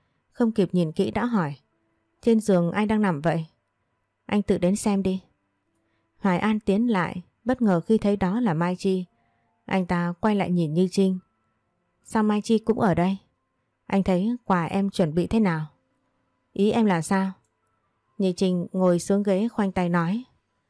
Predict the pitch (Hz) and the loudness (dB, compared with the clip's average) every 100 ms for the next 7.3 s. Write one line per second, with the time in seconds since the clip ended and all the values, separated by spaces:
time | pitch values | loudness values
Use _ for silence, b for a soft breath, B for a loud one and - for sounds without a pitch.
0 | _ _ _ _ _ 190 160 175 147 180 | _ _ _ _ _ -4 -2 -2 -2 -2
1 | 180 240 - 262 277 _ _ 196 185 196 | 0 -2 0 0 -2 _ _ 0 0 0
2 | 175 208 190 165 180 180 - 180 180 - | -4 -2 -2 -2 -2 -2 0 0 0 0
3 | 180 175 175 _ _ _ _ _ 233 220 | 0 0 -4 _ _ _ _ _ 0 2
4 | 214 214 202 208 208 202 262 214 214 160 | 2 0 -4 -2 -2 0 0 0 0 0
5 | - 185 165 175 180 - - _ _ _ | 0 -2 0 0 0 0 -8 _ _ _
6 | _ - 226 220 175 165 - 175 160 202 | _ -2 0 2 -2 -2 -4 -2 0 0
7 | 185 202 202 | 0 -2 -4